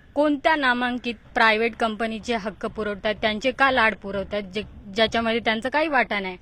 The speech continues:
प्रायव्हेट कंपनीला सरकारच पैसे पुरवतं, सगळं करतं, पण सरकारला पुरवणारे आम्ही आहेत. आम्ही सरकारला पैसे पुरवतो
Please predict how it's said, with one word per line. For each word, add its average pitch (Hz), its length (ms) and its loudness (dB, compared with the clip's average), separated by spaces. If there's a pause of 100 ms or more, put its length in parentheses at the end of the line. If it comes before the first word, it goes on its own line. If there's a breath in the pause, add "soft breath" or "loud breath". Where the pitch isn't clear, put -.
(920 soft breath)
प्रायव्हेट 226 360 6
कंपनीला 254 500 0
सरकारच 269 520 2 (260)
पैसे 240 200 0
पुरवतं, 208 400 -4
सगळं 247 300 0
करतं, 196 320 -4 (300 loud breath)
पण 269 140 6
सरकारला 285 540 6
पुरवणारे 294 500 6
आम्ही 285 340 6
आहेत. 285 220 4 (180)
आम्ही 247 240 2
सरकारला 247 500 4
पैसे 233 280 -2
पुरवतो 208 420 -8